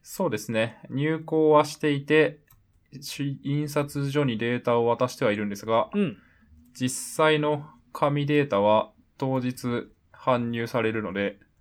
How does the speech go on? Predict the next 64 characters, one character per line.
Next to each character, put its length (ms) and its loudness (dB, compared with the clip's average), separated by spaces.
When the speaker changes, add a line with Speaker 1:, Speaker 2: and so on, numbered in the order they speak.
Speaker 1:
会 240 -2
場 160 -2
に 60 -4
行 100 -6
か 60 2
な 80 4
い 40 -4
と 80 0
わ 80 4
か 60 6
ら 100 6
な 60 -2
い 40 -2
で 40 -4
す。 320 -16
Speaker 2:
な 140 0
る 80 -2
ほ 100 0
ど。 340 4
Speaker 1:
お、 200 -2
知 160 -12
ら 60 2
な 60 2
か 80 2
っ 60 -4
た 100 -2
ん 20 -8
で 60 -10
す 80 -12
か？ 180 -14
Speaker 2:
知 120 2
ら 80 4
な 80 0
か 140 -6
っ 40 -6
た。 200 -18
<laughs> 360 -20
あ 80 -4
の、 120 2
す 140 -2
べ 120 4
て 340 2
お 80 -10
任 220 -2
せ 140 -4
し 60 -12
て 120 -2
本 180 -4
当 120 -4
に 180 -8
あ 60 -4
り 20 2
が 0 -
と 40 2
う 20 0
ご 60 -4
ざ 100 -2
い 40 -2
ま 140 -4
す。 200 -20
Speaker 1:
い 160 -4
え 140 -2
い 80 0
え、 180 -6